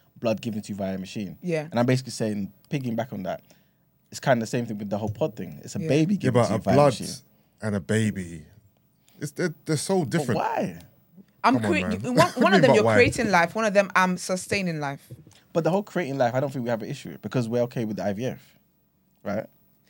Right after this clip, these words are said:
Speaker 2: Yeah, but even with I V F, yeah, that, I think that just, that helps slow, like, I don't know much about I V F, but
Speaker 1: Yeah.
Speaker 2: for me, that, that still helps the natural thing that's meant to happen or the biological thing that's meant to happen,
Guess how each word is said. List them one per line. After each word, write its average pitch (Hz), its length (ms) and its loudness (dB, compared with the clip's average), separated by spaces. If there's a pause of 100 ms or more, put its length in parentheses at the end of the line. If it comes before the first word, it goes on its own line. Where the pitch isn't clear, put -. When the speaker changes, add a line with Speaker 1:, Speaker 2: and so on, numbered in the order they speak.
(140)
Speaker 2:
Yeah, 220 100 4
but 202 160 2
even 311 140 0
with 285 160 -2
I 226 140 4
V 214 180 0
F, 220 160 -2
yeah, 151 100 0
that, 190 300 0
I 185 40 -6
think 269 160 -4
that 233 120 2
just, - 180 -8
that 262 160 2
helps 269 240 -6
slow, 180 280 2
like, 175 340 2
I 185 60 4
don't 220 140 -2
know 190 320 0 (140)
much 180 200 -6
about 160 160 0
I 160 40 0
V 160 120 -4
F, 156 100 -6
but 135 160 0
Speaker 1:
Yeah. 82 80 -10 (320)
Speaker 2:
for 180 80 -2
me, 247 220 2
that, 202 260 2
that 226 240 2
still 226 200 -4
helps 214 420 0
the 180 100 -2
natural 190 440 0
thing 180 140 -6
that's 160 140 -4
meant 175 100 -4
to 160 80 -4
happen 165 300 -4
or 156 60 -2
the 156 80 -2
biological 180 360 0
thing 175 60 -6
that's 160 80 -8
meant 165 120 -8
to 165 60 -6
happen, 147 360 -6